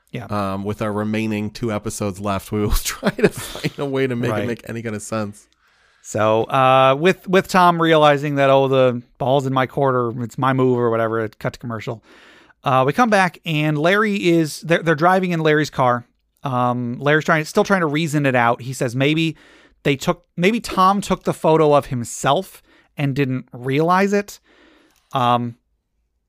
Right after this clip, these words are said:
Speaker 1: you know, like, he's using, like, a timer, like, maybe he took the photo of, of himself and that's how he got a photo of himself in a straitjacket.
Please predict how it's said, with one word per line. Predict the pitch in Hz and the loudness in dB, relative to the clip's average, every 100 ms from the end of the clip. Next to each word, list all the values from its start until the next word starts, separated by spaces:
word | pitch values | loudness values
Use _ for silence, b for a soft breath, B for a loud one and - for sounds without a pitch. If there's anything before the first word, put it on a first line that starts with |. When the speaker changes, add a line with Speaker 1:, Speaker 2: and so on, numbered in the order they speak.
| _ _ - | _ _ -6
Speaker 1:
you | 147 | 0
know, | 131 | 0
like, | 120 | 0
he's | - 143 - - | -2 -6 -6 -10
using, | 131 135 135 | -4 -2 0
like, | 131 123 | 0 -2
a | |
timer, | 127 - 127 135 131 | -4 0 0 2 2
like, | 120 | 2
maybe | 123 127 | 0 -4
he | 120 156 | -4 -6
took | 139 139 | -6 -4
the | |
photo | 131 131 123 | 0 2 2
of, | 113 110 | 0 -4
of | - 120 | -6 -4
himself | 123 113 156 139 | -6 -2 0 0
and | 123 | 0
that's | 123 - | 0 0
how | 156 | -2
he | 135 | -2
got | 147 147 | 0 0
a | |
photo | 139 156 147 143 | 0 0 0 0
of | 139 - b b | -2 -8 b b
himself | - 143 165 147 | -8 -4 -2 -2
in | 160 | -4
a | |
straitjacket. | 147 160 147 143 147 135 156 131 | -6 -4 -4 -2 -4 -2 -4 -6